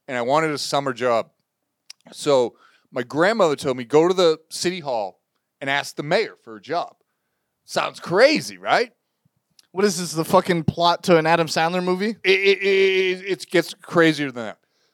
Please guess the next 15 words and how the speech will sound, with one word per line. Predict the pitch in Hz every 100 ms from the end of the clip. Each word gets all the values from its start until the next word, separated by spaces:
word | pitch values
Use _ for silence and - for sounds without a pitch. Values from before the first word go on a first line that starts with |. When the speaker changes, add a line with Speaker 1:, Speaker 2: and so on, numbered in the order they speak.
| _
Speaker 1:
So | - 170
I |
go | 180 190
one | 214 202 190
day, | 165 127 110 _ _ _ _ _ _ _ - -
and | 147 147 143 139
I | 131
sit | - 185
there | 180
for | 156 151 139
hours. | 135 123 90 _ _ _ _ _ _
And | 127
Speaker 2:
I'm | 208 294
the | 320 214
mayor? | 214 254 285